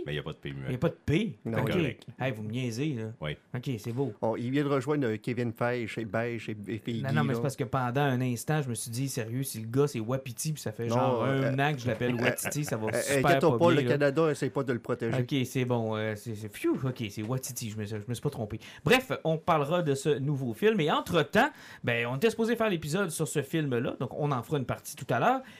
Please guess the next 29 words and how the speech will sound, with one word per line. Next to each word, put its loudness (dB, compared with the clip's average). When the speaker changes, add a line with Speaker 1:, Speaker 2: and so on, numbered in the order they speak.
Speaker 2:
Mais 4
il 4
y 8
a 8
eu 4
le 2
San 0
Diego 0
Comic-Con 2
qui 0
est 2
revenu, 0
euh, 0
full 2
powerhouse, 2
normal, 0
euh, 2
débile, -2
power 0
mental. 0
Speaker 1:
Avec -2
des -4
grosses -4
annonces. -2
Speaker 2:
Avec 6
Speaker 1:
Henry 2
Cavill 0
qui -2
revient. -4